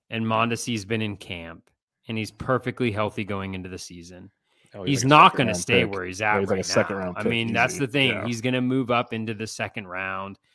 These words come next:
Speaker 1: And
Speaker 2: Yeah.
Speaker 1: we think that that's ridiculous 'cause it's like, we've been here before. We've done this before.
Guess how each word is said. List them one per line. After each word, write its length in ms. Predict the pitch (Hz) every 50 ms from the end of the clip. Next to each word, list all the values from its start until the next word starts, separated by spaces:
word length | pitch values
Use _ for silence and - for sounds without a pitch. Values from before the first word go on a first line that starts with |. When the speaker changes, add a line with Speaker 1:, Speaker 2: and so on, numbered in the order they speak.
| _ _ - - -
Speaker 1:
And 80 | 117
Speaker 2:
Yeah. 20 | 123
Speaker 1:
we 80 | 135
think 220 | 127 - 185 185 -
that 120 | 185 139
that's 240 | - 147 143 139 -
ridiculous 640 | 127 123 113 - 131 127 - - 127 120 120 117 -
'cause 140 | - - 113
it's 120 | 101 -
like, 140 | 110 110 104 110
we've 180 | 113 107 92
been 160 | - 120 117
here 180 | 117 113 117 113
before. 460 | 104 107 104 - - 101 95 95 95
We've 240 | 90 95 95 92 90
done 240 | - 110 104 107 107
this 160 | 107 107 -
before. 760 | - - 107 - - - 104 95 95 92 90 90 92 95 -